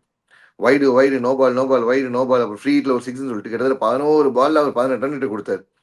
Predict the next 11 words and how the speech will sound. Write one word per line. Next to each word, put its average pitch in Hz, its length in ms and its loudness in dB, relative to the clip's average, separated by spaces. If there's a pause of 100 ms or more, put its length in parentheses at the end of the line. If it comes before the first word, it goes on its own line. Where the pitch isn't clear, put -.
(480)
அவர் 104 160 -4
பேட்டிங் 156 300 2
கூட 160 120 0
நேத்து 151 200 0
அவ்வளோ 123 140 0
ரன் 127 120 -6
அடிக்கல, 110 400 -4 (400)
அது 117 220 -4
மிஸ் 117 260 -4
ஆச்சு. - 300 -6 (640)
மூணாவது, 151 760 2